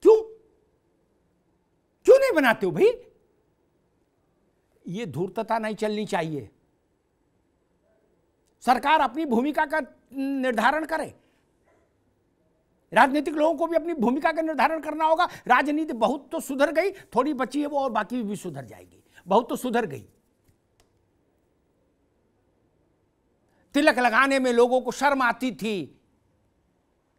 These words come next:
चार खाने का गमछा डालने में गर्व महसूस होता था, उतना सुधार तो हो गया। गमछा डालो, कोई दिक्कत नहीं, लेकिन तिलक लगाने में शर्मिंदगी कैसी,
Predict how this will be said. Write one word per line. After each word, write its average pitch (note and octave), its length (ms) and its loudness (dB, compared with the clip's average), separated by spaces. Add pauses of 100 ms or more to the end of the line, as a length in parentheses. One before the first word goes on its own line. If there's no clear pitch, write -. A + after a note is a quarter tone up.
(280)
चार C4 200 6
खाने B3 320 0
का B3+ 240 0 (260)
गमछा A#3+ 360 0
डालने G3+ 380 0
में B3+ 440 -4
गर्व G3+ 280 2
महसूस E3 440 -10
होता A#2 260 -20
था, - 240 -20 (240)
उतना C4 240 -2
सुधार G#3+ 320 -4
तो A#3+ 120 -8
हो B3 140 -2
गया। C3 220 -18 (840)
गमछा C4 300 6
डालो, G4 300 6
कोई G4 160 -2
दिक्कत G4+ 360 -6
नहीं, G#4 320 4 (540)
लेकिन G#3+ 160 -4
तिलक E4+ 240 0
लगाने C4 280 0
में A#3 80 -4
शर्मिंदगी F#3 480 -8
कैसी, F3+ 320 -14